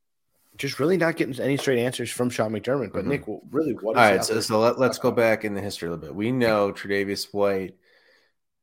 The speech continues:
Speaker 2: uh, is very passionate about what he does, and we also know that he takes things, like, extremely hard.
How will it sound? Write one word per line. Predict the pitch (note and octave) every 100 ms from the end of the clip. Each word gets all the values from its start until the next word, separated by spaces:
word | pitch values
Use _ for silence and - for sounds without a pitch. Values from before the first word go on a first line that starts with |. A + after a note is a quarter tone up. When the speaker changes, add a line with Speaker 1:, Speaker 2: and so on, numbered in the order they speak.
| -
Speaker 2:
uh, | G2 F2+ E2+
is | - F2
very | G2 G#2 G2+
passionate | A2 A2+ - A#2 A2 F#2+
about | G2+ F#2 F2
what | G2+
he | G2
does, | F#2+ G#2+ A#2 A#2+
and | G#2+ F#2+
we | F#2+
also | F2+ F#2+ -
know | G2+ F#2+
that | F2+
he | F2+
takes | - G2+ F#2 -
things, | G2 F#2+ F2+ F2 - -
like, | F2 E2
extremely | E2+ - - - _ - A#2+ A2+ G#2+ G2+ F#2
hard. | E2 E2+ - -